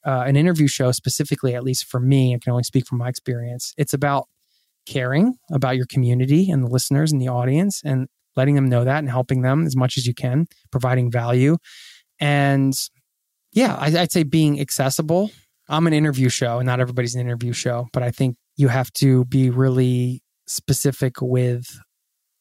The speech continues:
who you bring on and what's gonna be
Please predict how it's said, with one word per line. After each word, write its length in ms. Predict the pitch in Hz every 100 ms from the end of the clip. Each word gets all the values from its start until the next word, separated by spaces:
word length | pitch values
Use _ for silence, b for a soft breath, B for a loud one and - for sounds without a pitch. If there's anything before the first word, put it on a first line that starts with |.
| _ _ -
who 100 | 190
you 120 | 196
bring 260 | 185 185
on 360 | 190 190 123 123 - _ -
and 160 | 135
what's 240 | 131 143 -
gonna 200 | 165 147
be 520 | 139 135 131 131 131